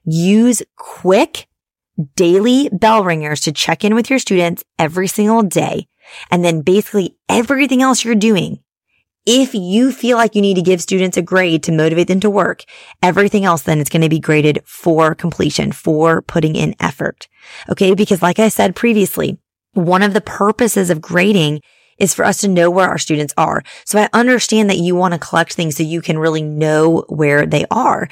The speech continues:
And that way we know, do I need to modify my teaching? You know, do I need to go into lunch and pull this kid in for tutoring so they don't get further behind? Those are the things we need. We need to check in with them. But you don't, ha-, if you're collecting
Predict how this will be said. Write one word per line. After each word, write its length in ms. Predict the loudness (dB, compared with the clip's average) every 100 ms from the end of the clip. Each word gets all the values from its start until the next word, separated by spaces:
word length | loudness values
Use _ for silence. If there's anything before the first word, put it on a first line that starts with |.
| -12 -8
And 120 | -2 0
that 100 | 2
way 140 | 0
we 160 | 0 0
know, 200 | 0 0
do 140 | 0
I 80 | 0
need 300 | 2 2 2
to 40 |
modify 460 | 2 0 -2 -2 0
my 160 | 0
teaching? 540 | -2 -4 -4 -4 -4 -6 -10 -18 -4
You 120 | 0
know, 100 | 2
do 100 | 0
I 80 | 0
need 300 | -2 0 2
to 160 | 0
go 380 | 0 0 2 0
into 280 | 0 0 2
lunch 320 | 2 2 0
and 160 | -4 -2
pull 220 | -2 0
this 160 | 0
kid 220 | -2 0 0
in 120 | -2
for 120 | -6
tutoring 400 | -2 0 2 0
so 120 | 0
they 60 | 0
don't 160 | 0
get 140 | -2 -4
further 400 | -2 0 2 0
behind? 560 | -2 -4 -2 -2 -4 -8 _
Those 360 | -4 2 2 4
are 80 | 2
the 100 | 0
things 320 | 0 0 0
we 120 | 0
need. 360 | 0 -2 -2 0
We 140 | 4
need 120 | 4
to 80 | 4
check 380 | 0 -6 -4 0
in 160 | 2 0
with 160 | -4
them. 360 | -6 -4 -6 -8 _ _ _ _
But 80 | 0
you 160 | 2
don't, 360 | 2 0 0 -2
ha-, 120 | -4 -2
if 140 | 0
you're 80 | -4
collecting 480 | -2 -2 0 -2